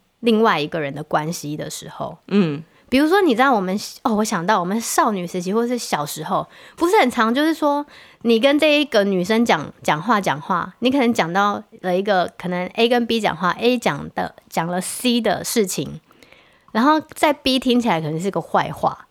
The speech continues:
Speaker 2: 对。
Speaker 1: 然后呢，他又去跟 C 讲说，“哎，你知道 A 跟我讲说你怎么样，怎么样。”就像这种。
Speaker 2: 我大学就这样啊。
Speaker 1: <laughs>
Speaker 2: 然后我就默默的被孤立了一阵子。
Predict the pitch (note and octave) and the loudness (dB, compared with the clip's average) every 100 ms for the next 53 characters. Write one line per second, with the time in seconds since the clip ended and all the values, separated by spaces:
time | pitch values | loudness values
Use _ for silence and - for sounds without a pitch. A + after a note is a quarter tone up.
0 | _ - F#3+ F4 E4 D4 D4 D4+ C#4+ C#4+ | _ 2 6 6 4 2 2 2 2 0
1 | B3 A#3 A#3 C4 - - - _ _ - | 2 4 4 -2 -6 -16 -20 _ _ -2
2 | B3+ A#3 D#3+ E3+ G3+ C4 G3+ E3+ A3 B3 | 0 2 0 -4 -4 -2 -2 -2 -2 -2
3 | A3+ A3+ A3+ - A#3 G#3 E3 E3 G#3 G3+ | 0 -2 -2 -2 -2 -2 -6 -4 -2 -2
4 | F#3 D3+ F3 F#3 E3 - - - G4+ G#4+ | -2 -4 -2 -2 -6 -8 -16 0 2 4
5 | F#4 F4+ C#4+ E3+ C#4 - E4+ C#4 A3 G#3 | 4 4 2 2 -2 4 4 6 4 4
6 | A#3 A#3 G#3+ G3 E3+ E3 E3 A#3+ - - | 4 4 4 4 2 0 0 0 -4 -18
7 | - F3+ A#3+ A3+ G#3+ C4+ - - A3 B3 | -6 0 2 2 2 0 -2 2 4 6
8 | G#3+ A3+ A3+ A3+ A#3 G#3+ G#3+ G#3 F#3 G3 | 6 6 4 4 4 4 4 4 2 0
9 | F#3+ F3 F3 F#3 D#3+ C#3+ C3+ C3 D#3+ C3+ | -2 -2 0 0 0 -2 -4 -4 -4 -4
10 | - - | -6 -18